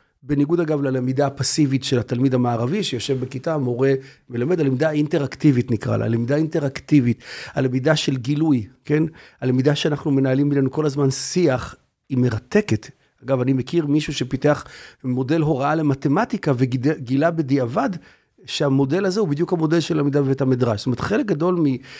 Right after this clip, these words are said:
מהמאפיינים של בית המדרש, אני נדבר על זה גם בהמשך,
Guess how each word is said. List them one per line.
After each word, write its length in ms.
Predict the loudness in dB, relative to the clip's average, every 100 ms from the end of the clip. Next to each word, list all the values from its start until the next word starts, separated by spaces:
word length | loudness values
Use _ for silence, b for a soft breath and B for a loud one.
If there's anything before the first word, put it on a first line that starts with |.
| B B
מהמאפיינים 640 | 0 2 0 -2 2 2
של 140 | 2 -2
בית 240 | 0 0
המדרש, 640 | 2 0 0 2 2 0 -6
אני 280 | -4 -4 -6 -10 _ _ _ _ _ _ -12
נדבר 280 | -4 -2 0
על 60 |
זה 120 | 0 0
גם 180 | 0
בהמשך, 500 | 2 0 0 0 0